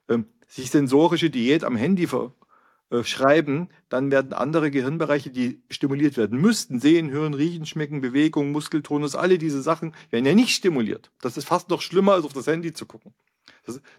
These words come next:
ja, und das Handy gucken hat ja auch eine Wirkung im Gehirn. Das wird also extrem verstärkt und die anderen Sachen werden nicht benutzt,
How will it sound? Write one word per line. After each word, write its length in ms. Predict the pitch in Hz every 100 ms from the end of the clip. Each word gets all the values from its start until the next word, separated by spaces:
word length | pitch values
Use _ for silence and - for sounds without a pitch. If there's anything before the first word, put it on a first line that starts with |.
| -
ja, 80 | 143
und 120 | 139
das 120 | 120
Handy 200 | 135 160
gucken 440 | 160 170 170 151 143
hat 140 | 143
ja 60 | 143
auch 160 | -
eine 140 | 143 117
Wirkung 300 | 113 123 139
im 60 |
Gehirn. 220 | 143 147
Das 160 | 143 135
wird 100 | 147
also 180 | 139 139
extrem 420 | - - 139 143
verstärkt 540 | 127 - 127 190 - - - -
und 100 | 127
die 100 | -
anderen 340 | 156 156 151
Sachen 300 | 147 139 139
werden 360 | 135 131 139 - _ _ _ _ _ -
nicht 380 | 165 208 - -
benutzt, 440 | 135 147 -